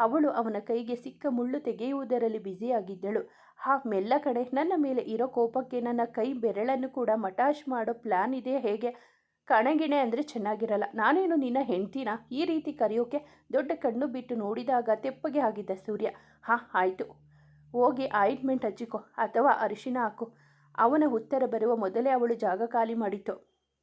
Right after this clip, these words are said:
"ಛೆ ಅದ್ವಿತಾ, ಏನಾಯ್ತು ನಿಂಗೆ?" ಅವನಿಗೆ ಏನೂ ಆದ್ರೆ ನನಗೆ ಯಾಕೆ ಪಾಪ ಅನಿಸಬೇಕು? ಕಾಡು ಪಾಪ, ಹಾಗೆ ಆಗಲಿ ಅಂತ ಬಿಟ್ಟು ಬಿಡೋ ಬದಲು ಸಹಾಯ ಮಾಡೋಕೆ ಹೋದೆ,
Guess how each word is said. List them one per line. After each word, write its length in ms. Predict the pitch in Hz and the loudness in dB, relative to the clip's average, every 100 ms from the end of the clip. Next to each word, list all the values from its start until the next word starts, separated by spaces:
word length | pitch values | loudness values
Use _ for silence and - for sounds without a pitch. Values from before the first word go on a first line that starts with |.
| _ _ _ _ _ | _ _ _ _ _
"ಛೆ 120 | - 269 | -4 0
ಅದ್ವಿತಾ, 440 | 220 190 226 311 285 - | 0 -2 -4 -2 -2 -2
ಏನಾಯ್ತು 440 | 214 233 359 359 | 0 4 2 2
ನಿಂಗೆ?" 300 | 311 254 240 294 - - | 0 0 0 -2 -4 0
ಅವನಿಗೆ 440 | 233 311 349 254 254 254 | 2 4 2 0 -4 -2
ಏನೂ 280 | 226 226 294 294 | 0 2 0 0
ಆದ್ರೆ 360 | 214 202 202 220 _ _ 285 | -4 -2 -4 -6 _ _ -2
ನನಗೆ 280 | 320 370 370 | 0 2 4
ಯಾಕೆ 300 | 247 226 247 240 | 2 0 -6 -4
ಪಾಪ 240 | - 214 247 | 0 0 2
ಅನಿಸಬೇಕು? 540 | 285 269 262 233 233 - - | 0 -2 -4 -6 -6 -10 -8
ಕಾಡು 320 | - 170 185 | 0 2 2
ಪಾಪ, 260 | 233 247 247 | -2 -4 -4
ಹಾಗೆ 340 | 202 175 196 285 | -2 0 2 2
ಆಗಲಿ 380 | 277 254 277 262 | 2 4 0 0
ಅಂತ 140 | 262 | -2
ಬಿಟ್ಟು 320 | 247 196 185 | -2 -4 -6
ಬಿಡೋ 200 | 240 277 269 | -2 0 0
ಬದಲು 300 | 269 269 254 | 0 0 2
ಸಹಾಯ 380 | 254 220 320 349 | 2 4 2 2
ಮಾಡೋಕೆ 580 | 311 269 254 - - | 2 2 0 -4 -4
ಹೋದೆ, 240 | 208 202 | 0 0